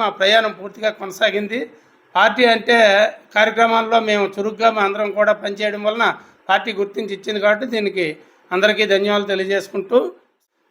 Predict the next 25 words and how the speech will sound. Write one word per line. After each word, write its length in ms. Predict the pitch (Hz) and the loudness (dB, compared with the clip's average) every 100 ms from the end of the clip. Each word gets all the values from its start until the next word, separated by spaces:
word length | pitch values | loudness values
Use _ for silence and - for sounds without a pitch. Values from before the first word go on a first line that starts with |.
| - | -4
అదేవిధంగా 600 | 180 226 233 233 220 226 262 - _ _ _ | 2 4 4 2 4 2 2 -6 _ _ _
ఒక 100 | 180 165 | -4 2
గ్రామ 220 | 185 214 214 | 4 4 4
స్థాయి 200 | 233 226 214 | 2 2 0
సర్పంచ్ని 420 | 208 220 208 214 | 2 0 2 2
అయిన 120 | 208 202 | 2 4
నేను, 180 | 214 190 - - _ _ _ _ _ _ _ _ - | 4 2 -2 -16 _ _ _ _ _ _ _ _ 2
నాకు 240 | 175 208 - | 2 2 -2
స్టేట్ 260 | 202 214 247 | 0 2 4
లెవెల్ 200 | 240 214 | 4 2
పదవి 180 | 208 220 | 0 0
ఇవ్వడం 220 | 220 220 214 | 0 0 0
అనేది 280 | 220 208 156 - - _ - | 0 0 0 -4 -20 _ -2
చాలా 240 | 202 226 202 165 - - _ _ _ _ _ - | 4 6 4 2 -4 -20 _ _ _ _ _ -4
గర్వించదగ్గ 540 | 175 208 226 226 220 214 | 0 2 2 2 2 0
విషయం. 240 | - 226 254 254 _ _ - | -2 -2 -2 -6 _ _ -2
ఈ 40 | 196 | 0
విషయంలో 400 | 202 226 226 240 196 165 - _ _ - | 0 0 4 6 6 2 -4 _ _ 0
మేడం 220 | 190 226 220 | 2 4 4
గారికి, 260 | 226 214 226 | 2 4 4
రామప్రసాద్ 440 | 208 214 214 208 214 | 4 4 2 2 2
గారికి 240 | 214 214 247 - | 0 0 -8 -8
ప్రత్యేకంగా 680 | 190 - 247 226 226 233 190 160 - _ _ - | -10 2 2 2 2 4 4 2 -4 _ _ -6
అభినందనలు 440 | 180 214 226 214 208 | 0 2 2 2 0
నేనైతే 340 | 202 196 196 | 2 0 -2